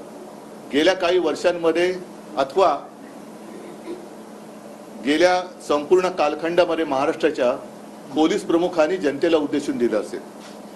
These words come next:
त्याच्यामध्ये मला असं वाटतं की एक थोडी तरी माणुसकी, जिवंतपणा ह्या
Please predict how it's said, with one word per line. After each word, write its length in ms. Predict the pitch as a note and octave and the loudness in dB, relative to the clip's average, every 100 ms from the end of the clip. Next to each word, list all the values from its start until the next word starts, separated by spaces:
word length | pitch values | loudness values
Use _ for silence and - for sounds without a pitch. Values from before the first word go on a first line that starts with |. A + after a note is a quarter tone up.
| - - - G#3+ G#3+ - - - - - | -18 -18 -12 -6 -4 -6 -10 -16 -6 0
त्याच्यामध्ये 460 | D3 G3+ G3+ G3+ | 2 2 4 2
मला 220 | G3 F3+ | 2 2
असं 160 | G3 G3+ | 2 2
वाटतं 200 | G3 G3 | 0 2
की 380 | F#3+ G3 F#3+ F#3+ - - - - | 0 0 0 -2 -12 -16 -16 -4
एक 260 | F3 F#3 - | -2 -2 0
थोडी 240 | D#3+ F#3 A3 | 2 2 4
तरी 180 | G#3+ G#3+ | 2 2
माणुसकी, 720 | E3+ D3+ F#3+ - - B2 A#2 - - - - - - - - - - - | 0 2 2 0 0 -2 -4 -12 -16 -16 -16 -16 -18 -18 -18 -18 -16 -2
जिवंतपणा 800 | D#3 F3 F#3+ G3+ F#3 D#3+ C#3 D#3+ G#3 - C3 | 4 4 4 0 0 2 0 -2 -8 -10 0
ह्या 400 | E3 F3 E3+ | 2 4 0